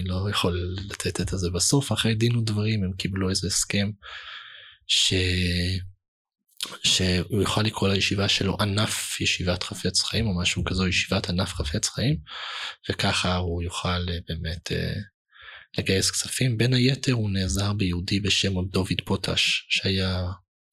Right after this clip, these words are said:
בעל ממון, אמ, שהפגיש אותו גם עם הרוגצ'ובר, שאמר שרב אלחנן הוא מלמד תינוקות טוב.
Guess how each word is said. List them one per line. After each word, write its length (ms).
בעל 340
ממון, 400
אמ, 720
שהפגיש 520
אותו 200
גם 180
עם 120
הרוגצ'ובר, 680
שאמר 560
שרב 320
אלחנן 500
הוא 280
מלמד 340
תינוקות 560
טוב. 200